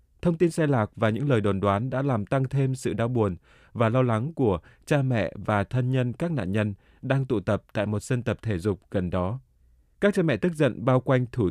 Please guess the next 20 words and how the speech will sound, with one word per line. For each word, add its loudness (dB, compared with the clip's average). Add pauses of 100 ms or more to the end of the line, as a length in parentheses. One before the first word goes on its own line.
tướng 2
Nam 0
Triều 0
Tiên 2 (300)
Chung 2
Hong-won 0 (300)
khi 2
ông 0
đến 0
thăm 0 (180)
sân -2
tập 0
thể 0
dục 0 (280)
và 0 (200)
đòi 2
hỏi -2
lời 0
giải -2
đáp. -2